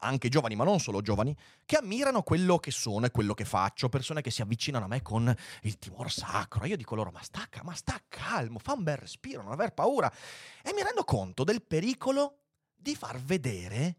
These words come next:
a queste persone solo quello che funziona, solo quello che va bene. Quando hai ammirazione per qualcuno che magari non incontri, non conosci di persona, rischi di avere quella distorsione, che è molto, molto profonda nell'epoca social, di dire, "Ma questa persona va tutto bene."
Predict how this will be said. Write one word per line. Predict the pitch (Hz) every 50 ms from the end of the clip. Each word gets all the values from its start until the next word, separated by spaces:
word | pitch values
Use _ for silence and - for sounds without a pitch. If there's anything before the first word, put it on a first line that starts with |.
| _ _ _
a | - 110
queste | - - 196 - 127
persone | - - - - 156 190
solo | - - 311 294
quello | - - 285 285 269
che | - -
funziona, | - - - 226 214 - - - 110 95 80 90 92 98 107 - _ _ _ _ _ _
solo | - - 311 311
quello | - 269 262 262
che | 254 - 214
va | 170 156 196 180
bene. | 156 131 98 87 87 95 107 113 113 117 _ _ _ _ _ _
Quando | - 302 302 262
hai | 220 190
ammirazione | 175 175 180 190 208 208 - - - 277 240
per | - 165 143
qualcuno | - - 147 143 - - 147 143 127 120
che | - 147
magari | 170 202 247 254
non | 202 147 156 214 247
incontri, | 247 175 - - 208 196 151 - 131
non | 143 143 147
conosci | - - 165 240 226 - 156
di | 135 120
persona, | 131 120 113 - - 107 92 98 104 117 - - - _ _ _ _ _
rischi | - 302 254 - - 233
di | 220
avere | 262 233 202 165
quella | - 190 190 196
distorsione, | 185 220 - - - 160 139 - - - 127 113 95 90 98 107 123 151 147 - _ - _ _
che | - 135 127 131
è | 123
molto, | 107 92 95 131 175 190 165 - 117
molto | 107 139 170 156 -
profonda | 113 - - 117 - 135 131 120 101
nell'epoca | 92 92 113 131 139 - - - -
social, | - - - 73 80 - - - 175
di | 208 262
dire, | 208 165 135 127 127 131 120 - _ _ _ _ _ _ _ -
"Ma | - -
questa | - - - - -
persona | - - - - 233 349
va | 294 - -
tutto | - 139 117 - - -
bene." | - - 135 175 175 131 104 - - -